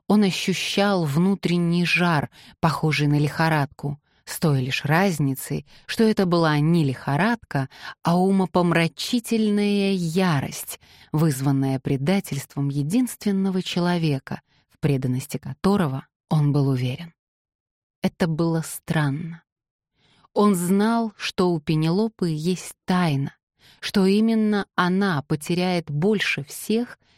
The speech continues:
если эта тайна раскроется. Умом Колин понимал, что это её личное дело — Однако сей факт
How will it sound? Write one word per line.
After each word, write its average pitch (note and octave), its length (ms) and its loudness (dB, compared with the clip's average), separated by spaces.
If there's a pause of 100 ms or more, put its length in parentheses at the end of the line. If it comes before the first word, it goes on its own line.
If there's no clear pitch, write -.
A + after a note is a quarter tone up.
(180)
если A3+ 360 4
эта G#3+ 160 0
тайна G3 460 2
раскроется. F#3+ 1000 -4 (760)
Умом F3 560 2
Колин F#3 500 0
понимал, G3+ 680 0 (260)
что - 180 0
это A3+ 180 0
её A3 220 4
личное B3 640 0
дело — F#3+ 540 -4 (360)
Однако D#3 480 0
сей C#3 280 -6
факт - 480 -6